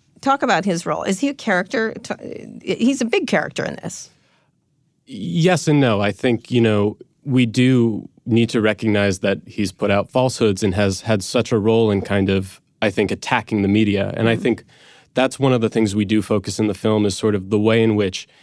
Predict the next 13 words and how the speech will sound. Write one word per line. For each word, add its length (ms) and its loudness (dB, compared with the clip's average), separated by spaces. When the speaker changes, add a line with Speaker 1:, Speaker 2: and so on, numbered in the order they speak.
Speaker 2:
he's 240 -2
characterized 960 0
kind 180 0
of 80 -2
the 100 0
media 560 2
as 140 0
almost 320 0
being 420 0
the 80 -2
public 400 -2
enemy. 400 0
Speaker 1:
Mm-hmm. 180 -6